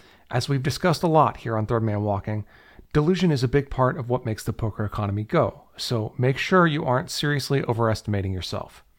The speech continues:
You want to be sure you can overcome the variance you'll inevitably face as a pro, and part of that is having a sufficient bankroll. Now, I already addressed the bankroll issue in episode twenty-one, and I stand by what I said there,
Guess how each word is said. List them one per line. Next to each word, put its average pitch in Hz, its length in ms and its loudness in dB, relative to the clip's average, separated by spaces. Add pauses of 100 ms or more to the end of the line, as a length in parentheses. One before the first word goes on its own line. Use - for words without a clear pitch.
(760)
You 131 120 0
want 143 120 4
to 160 40 4
be 185 80 2
sure 160 240 2
you 143 100 0
can 135 140 0
overcome 131 400 0
the 127 80 2
variance 123 460 0
you'll 123 200 0
inevitably 123 460 0
face 120 320 -2
as 104 100 -10
a 104 60 -6
pro, 95 360 -6 (580)
and 131 140 -2
part 135 180 2
of 131 80 0
that 120 180 0
is 113 120 -6
having 113 240 -4
a 104 40 -4
sufficient - 460 -6
bankroll. 123 540 -2 (320)
Now, 131 180 2
I 143 160 4
already 180 300 6
addressed 143 320 2
the 135 80 -2
bankroll 127 400 2
issue 120 260 2
in 113 80 2
episode 113 400 -2
twenty-one, 120 560 2 (500)
and 117 120 0
I 101 80 0
stand 175 340 2
by 151 140 6
what 139 180 4
I 127 60 4
said 117 280 0
there, 117 320 0